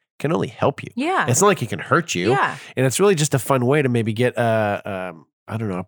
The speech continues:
Speaker 1: a perspective that you wouldn't normally have taken.
Speaker 2: Well, I mean,
Speaker 1: So
Speaker 2: like you said, I think that a lot of people, you know, have that question or struggle with that question of, like, "Why am I here? What's my life purpose? What's the reason for that?" And I think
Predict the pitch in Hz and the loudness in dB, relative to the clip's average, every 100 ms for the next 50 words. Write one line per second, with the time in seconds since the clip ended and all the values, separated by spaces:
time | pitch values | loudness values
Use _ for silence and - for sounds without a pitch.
0 | - 104 113 - 135 - 98 87 90 104 | -12 -4 -2 0 -2 -2 -6 -4 -4 -2
1 | 110 107 104 101 98 87 - 101 156 190 | 0 0 -2 -2 -4 -6 -4 -2 -2 -8
2 | _ - 269 254 285 294 269 262 123 - | _ -4 2 2 2 2 4 2 0 0
3 | 269 240 226 220 208 - 196 190 190 - | 0 2 0 0 -2 -2 0 0 -2 -2
4 | 196 196 190 185 180 - 185 175 165 - | -4 0 2 2 0 0 -2 -2 -4 -4
5 | - - 180 175 - - - 170 - 180 | -4 2 2 2 -2 -2 0 0 0 -2
6 | 165 156 - 165 170 165 160 151 170 160 | -2 -4 -2 0 0 0 -2 -2 -2 -2
7 | 165 156 151 143 165 165 165 160 165 185 | -2 -2 -2 -2 0 2 2 2 2 2
8 | 160 151 - 165 165 156 - 175 165 151 | 0 -2 -4 -4 -2 -4 0 -2 0 -4
9 | - 165 - 170 175 160 160 175 160 160 | -4 -6 -4 -2 -2 -2 -2 -2 -2 -2
10 | - 175 - 220 - | -2 -2 2 0 0